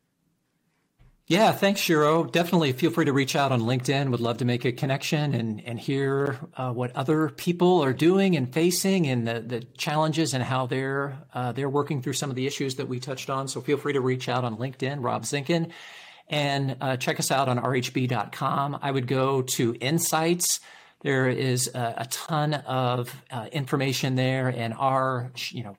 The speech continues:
writing that we share on across our four practices of marketing, enrollment, executive council, slate and related technology.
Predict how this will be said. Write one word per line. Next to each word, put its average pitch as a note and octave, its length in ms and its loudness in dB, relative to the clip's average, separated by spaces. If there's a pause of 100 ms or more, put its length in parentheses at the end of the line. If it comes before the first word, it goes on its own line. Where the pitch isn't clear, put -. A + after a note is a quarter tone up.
writing C3+ 400 0
that B2 120 -2
we B2+ 140 0
share B2+ 420 -2
on A2+ 440 -4 (380)
across B2+ 360 0
our C3 120 2
four B2+ 240 0
practices B2+ 640 -4
of A#2+ 100 -6
marketing, C#3 580 -2
enrollment, C#3 600 0
executive B2 440 -8
council, C3+ 640 -2
slate C#3 400 -4
and C#3+ 160 -8
related B2 340 -2
technology. B2 760 -2